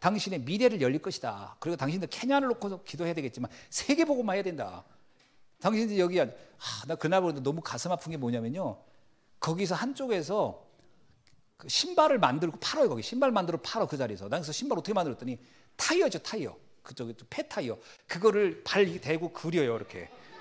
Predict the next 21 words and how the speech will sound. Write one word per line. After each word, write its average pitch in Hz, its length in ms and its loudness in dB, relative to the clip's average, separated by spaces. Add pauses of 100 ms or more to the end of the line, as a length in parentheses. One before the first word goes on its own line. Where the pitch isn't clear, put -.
그런 214 160 4
다음에 196 160 8
그, - 160 -8
그다음에 180 340 0
가위, 185 340 4
그 - 300 -10
칼로, 277 440 2
잘 - 280 0
든 202 140 -2
칼로 180 260 -2 (240)
이렇게 117 680 -4
해요. 98 140 -2 (220)
그래서 175 240 -2
구멍 180 340 0
뚫어가지고 156 380 -2
거기다가 131 580 -2 (440)
이렇게 131 580 0 (340)
해가지고서 180 680 2
쪼리 294 420 4
해가지고 165 340 -4
거기서 202 560 2